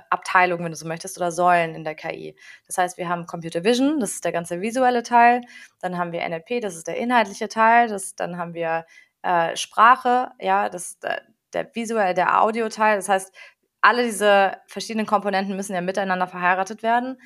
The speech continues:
Äh, bei allen gibt es Open-Source-Modelle, bei, ähm, allen haben wir eigene kleine Modelle drauf, drauflagen. Wir hatten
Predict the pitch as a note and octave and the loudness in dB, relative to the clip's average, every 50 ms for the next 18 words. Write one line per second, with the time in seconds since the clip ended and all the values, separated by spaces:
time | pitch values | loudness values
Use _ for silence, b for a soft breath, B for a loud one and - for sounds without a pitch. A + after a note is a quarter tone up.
0 | b b b b b b - - - - G3+ G3+ G3 G3 F#3+ F#3 F#3+ G3 F#3+ - | b b b b b b -20 -12 -4 -2 2 4 4 4 2 2 2 4 4 6
1 | - F3+ G3+ A3+ A#3+ A#3+ A#3+ G#3+ A3+ - G3 - - - A#3+ C4 B3+ C4+ B3+ B3 | 6 6 6 6 4 4 0 -4 -4 -6 -6 -4 0 2 2 2 2 0 -2 -2
2 | C4 B3+ C4 B3+ B3+ B3 A#3+ B3 A#3+ A#3 A#3+ A#3+ A#3+ A#3 A#3 - F#3 - - - | -4 -4 -4 -4 -4 -2 2 2 4 4 4 2 2 0 -2 -2 -2 0 0 -2
3 | G3 - - - F#3+ F#3 F#3 F3+ F3+ F3+ F3 - - F#3 F#3+ G3 G3+ G3+ F#3 G3 | -4 -4 -2 0 0 0 0 -2 -4 -8 -8 -4 2 4 4 4 4 2 -2 -4
4 | F#3+ F3+ F#3 - - F3+ G#3 A3+ A3+ A#3 A3 A3+ - A#3 A3+ A3+ A3+ A3+ G#3+ G#3+ | -2 -2 -2 2 2 2 2 2 0 -4 -4 -2 0 2 2 2 2 0 -2 0
5 | G#3 A3 G#3+ G#3+ G3+ G3+ G3 G#3 G#3+ G#3 - - - _ - - - G3+ G#3 G#3+ | 0 0 0 0 0 4 4 4 4 4 -2 -18 -20 _ -10 -2 2 2 2 2
6 | G#3+ G#3+ G3+ G#3 G#3 G3+ G#3 F#3+ F#3 F#3 F#3 F#3 F#3+ F#3 F#3+ F3+ | 2 2 4 4 4 2 0 -4 -4 -4 -6 -6 -8 -10 -10 -12